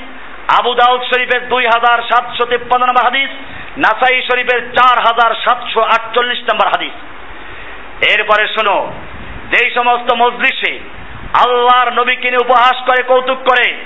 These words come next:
এই সমস্ত মজলিস মমিনদের বর্জন করতে হবে, সে জাতিসংঘ হোক আর যাই হোক, যত বড় মজলিস হোক, ত্যাগ করতে হবে। এটা আছে কোরআনের সূরা নেসার একশো চল্লিশ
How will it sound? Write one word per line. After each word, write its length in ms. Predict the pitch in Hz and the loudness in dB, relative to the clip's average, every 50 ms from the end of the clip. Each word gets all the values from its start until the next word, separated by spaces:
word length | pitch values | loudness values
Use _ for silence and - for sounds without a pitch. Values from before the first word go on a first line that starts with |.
| - - - - - - - - - - - 180 233 | -14 -14 -14 -14 -14 -14 -14 -14 -8 -4 -2 0 0
এই 140 | 240 - | 0 0
সমস্ত 440 | - 240 233 233 226 233 - - 233 | -2 0 0 0 -2 -2 0 -2 0
মজলিস 540 | 208 214 226 233 - - 208 233 226 - - | 2 2 0 0 0 -2 -4 -4 -4 -4 -2
মমিনদের 460 | - 214 220 226 226 220 220 226 220 | -2 -2 0 -2 -2 -2 -2 -2 0
বর্জন 440 | 202 214 220 214 220 - 226 240 233 | 2 2 2 2 0 0 -2 -2 0
করতে 380 | 226 220 226 226 233 - 214 214 | 2 0 0 0 0 0 2 2
হবে, 280 | 214 214 208 180 147 - - - - - - - - | 2 0 -2 -4 -4 -8 -12 -14 -14 -14 -10 -6 -4
সে 80 | 175 - | -2 0
জাতিসংঘ 560 | 214 226 254 269 269 240 247 262 262 254 247 | 0 0 0 0 -2 -2 -2 -2 0 2 2
হোক 400 | 247 190 233 233 220 196 - - - - - - - - - | 2 4 4 4 2 0 -2 -6 -12 -14 -14 -14 -8 -2 0
আর 280 | 165 226 247 240 226 | 2 4 4 4 2
যাই 320 | 214 - - - 294 302 277 240 233 | 0 -2 -2 0 0 2 2 2 0
হোক, 160 | 233 233 240 | 0 0 0
যত 200 | - 240 233 226 | -2 -2 0 2
বড় 180 | 220 233 226 220 | 2 2 2 2
মজলিস 380 | 214 214 208 214 208 202 190 | 2 0 -2 -2 -4 -4 -2
হোক, 120 | 202 196 202 | -4 -2 0
ত্যাগ 180 | 208 202 196 202 | 0 0 0 0
করতে 280 | 202 202 190 - 202 175 | 0 -2 0 0 0 0
হবে। 300 | 170 190 202 196 180 151 - - - - - - - 160 | 2 2 0 0 -4 -6 -10 -12 -14 -14 -8 -4 -2 -2
এটা 340 | 165 - 214 202 208 202 196 | 0 2 2 4 4 4 2
আছে 140 | 202 202 196 | 0 -2 -2
কোরআনের 640 | 202 202 202 196 196 202 202 - 202 190 165 - - - - - - - - | 0 2 4 4 4 4 4 2 0 0 -2 -6 -12 -14 -14 -14 -6 -2 0
সূরা 220 | 214 214 208 196 | 2 4 2 2
নেসার 560 | 190 196 220 233 226 247 254 269 285 277 262 - - - - - - 170 196 214 | 2 0 -2 0 4 4 6 6 4 2 0 -4 -8 -12 -6 -2 0 2 2 2
একশো 220 | 208 - - 220 202 - | 0 -2 -4 -4 -2 0
চল্লিশ 300 | 226 226 226 233 233 - | 0 0 0 0 -4 -4